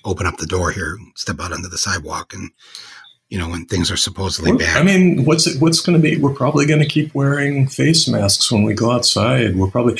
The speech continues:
Speaker 2: okay,
Speaker 1: Mm-hmm.
Speaker 2: so, like, let's say that the restaurants in the neighborhood start to slowly reopen.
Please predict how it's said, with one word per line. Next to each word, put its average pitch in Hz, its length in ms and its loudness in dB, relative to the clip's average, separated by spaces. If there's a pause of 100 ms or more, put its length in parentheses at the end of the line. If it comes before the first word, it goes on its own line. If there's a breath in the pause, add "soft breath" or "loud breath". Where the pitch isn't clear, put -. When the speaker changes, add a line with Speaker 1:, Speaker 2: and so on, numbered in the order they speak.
(220 loud breath)
Speaker 2:
okay, 151 260 2
Speaker 1:
Mm-hmm. - 40 -4
Speaker 2:
so, 139 240 2
like, 131 280 2
let's 151 220 2
say 113 720 4
that 98 220 0
the 95 100 -2
restaurants 95 960 2
in 98 160 0
the 95 80 4
neighborhood 92 540 2
start 92 400 0
to - 60 -4
slowly 92 500 2
reopen. 90 720 -2